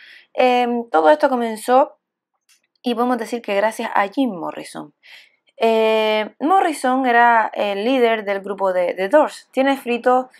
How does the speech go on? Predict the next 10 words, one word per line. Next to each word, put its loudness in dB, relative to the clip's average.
a 4
los 6
responsables 2
del -2
cementerio -2
de -4
Père -4
Lachaise -6
en -10
París, -2